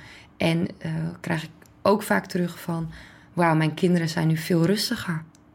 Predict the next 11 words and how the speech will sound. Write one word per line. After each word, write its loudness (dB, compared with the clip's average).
Doordat 2
ze -4
dus -4
in 0
zichzelf -2
de -4
oude 2
stukken -2
zijn -8
gaan -4
helen. -2